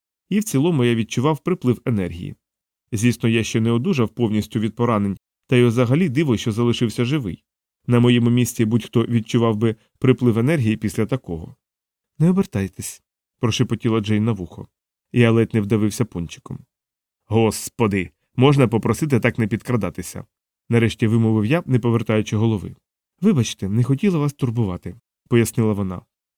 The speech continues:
«Але мені треба з вами поговорити. Про той брифінг, на який вас запросили». «Звідки знаєте?» «Немає значення. Важливо, щоб ви погодилися на все, що вам запропонують. Зробіть це. Таким чином ви будете у безпеці, коли все почнеться.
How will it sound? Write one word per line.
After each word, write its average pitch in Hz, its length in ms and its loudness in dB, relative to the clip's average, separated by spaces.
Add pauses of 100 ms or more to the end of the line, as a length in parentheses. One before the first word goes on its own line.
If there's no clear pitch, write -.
«Але 190 220 4
мені 208 180 2
треба 190 280 -2
з 151 60 -6
вами 160 200 0
поговорити. 123 640 -2 (320)
Про 156 160 2
той 170 160 0
брифінг, 147 520 -2 (300)
на 123 80 4
який 127 260 2
вас 113 140 0
запросили». 120 540 -6 (580)
«Звідки 110 380 0
знаєте?» 90 440 -6 (440)
«Немає 202 260 2
значення. 90 480 -8 (400)
Важливо, 170 380 2
щоб 143 240 -2
ви 190 80 -2
погодилися 131 680 0
на 123 140 0
все, 196 260 -2
що - 180 -2
вам 139 160 2
запропонують. 117 720 -4 (300)
Зробіть 147 420 -4
це. - 160 -12 (380)
Таким 127 300 2
чином 123 280 0
ви 123 100 2
будете 120 320 0
у 120 100 -4
безпеці, 123 580 -2 (180)
коли 127 220 4
все 123 160 -4
почнеться. - 580 -8